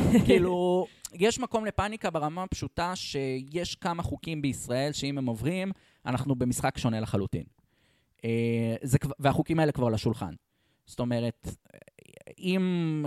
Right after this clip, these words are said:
Speaker 2: אעשה את החוקים שאמרתי קודם, שהממשלה מציעה יעבור כמו שהוא,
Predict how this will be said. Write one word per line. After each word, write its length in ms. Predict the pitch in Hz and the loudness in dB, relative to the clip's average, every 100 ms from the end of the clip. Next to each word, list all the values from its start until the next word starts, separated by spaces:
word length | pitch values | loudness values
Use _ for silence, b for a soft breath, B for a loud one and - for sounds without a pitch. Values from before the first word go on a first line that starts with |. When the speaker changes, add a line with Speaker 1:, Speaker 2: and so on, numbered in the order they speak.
| - | 0
Speaker 2:
אעשה 280 | 143 - 175 | -2 2 0
את 100 | - | 0
החוקים 320 | - - 147 | -4 0 0
שאמרתי 460 | 143 123 127 127 123 | 2 2 2 -2 2
קודם, 420 | 127 123 117 110 | 4 4 2 -2
שהממשלה 580 | - 107 107 104 117 123 | -2 -4 -4 -4 -2 -2
מציעה 440 | 120 - 113 110 | -4 -4 -4 -2
יעבור 400 | 110 107 120 123 | -4 -2 0 -2
כמו 200 | 120 117 | 0 -4
שהוא, 440 | - 110 147 214 | -2 0 2 0